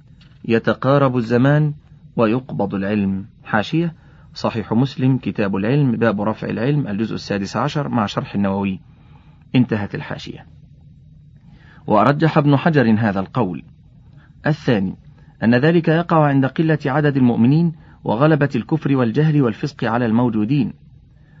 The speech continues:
فيؤنس المؤمن ويعان بالرؤيا الصادقة إكراما له وتسلية. وهذا القول قريب من قول ابن أبي جمرة السابق. وعلى هذين القولين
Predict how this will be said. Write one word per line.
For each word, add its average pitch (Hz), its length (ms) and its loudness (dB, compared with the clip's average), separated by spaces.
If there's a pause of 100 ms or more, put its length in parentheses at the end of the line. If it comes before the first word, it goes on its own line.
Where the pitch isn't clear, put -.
(140)
فيؤنس 139 600 2
المؤمن 107 560 2 (300)
ويعان 113 500 2
بالرؤيا 117 400 0
الصادقة 127 560 -2 (340)
إكراما 123 460 2
له 104 260 0
وتسلية. 95 680 -8 (760)
وهذا 117 280 2
القول 170 360 2
قريب 165 300 2
من 151 280 4
قول 165 260 0
ابن 131 200 2
أبي 147 240 0
جمرة 131 360 0
السابق. 110 460 -4 (680)
وعلى 123 260 2
هذين 131 440 2
القولين 151 600 2